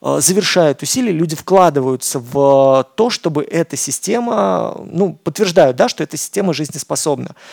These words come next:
Но, опять же, это не желание тренера, эм, играть вот таким образом. Это просто те ресурсы, которые есть, то, как он их использует, и мы дальше видим, что за этим ресурсом ничего нет. Поэтому Торонто, э,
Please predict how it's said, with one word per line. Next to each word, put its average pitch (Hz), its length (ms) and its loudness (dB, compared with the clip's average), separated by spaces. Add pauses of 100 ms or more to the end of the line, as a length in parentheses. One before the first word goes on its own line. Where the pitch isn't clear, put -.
(220)
Но, 160 180 0
опять 170 380 0
же, 127 160 -6
это 151 220 -4
не 175 180 2
желание 143 540 0
тренера, 180 600 0 (300)
эм, 135 1040 0 (160)
играть 170 480 2
вот 147 100 -6
таким 160 300 -2
образом. 139 380 -4
Это 151 140 -10
просто 170 480 -2 (480)
те 208 160 2
ресурсы, 156 460 0
которые 143 360 -4
есть, 226 340 -4 (200)
то, 202 140 4
как - 180 -8
он 151 100 0
их 151 140 -4
использует, 240 640 -4
и 185 140 -2
мы 196 120 4
дальше 160 360 0
видим, 233 200 -4
что 170 200 -4
за 170 240 0
этим 143 340 -4
ресурсом 151 460 -6
ничего 160 280 -6
нет. 156 240 -4
Поэтому - 300 -8
Торонто, 175 480 0
э, 165 80 0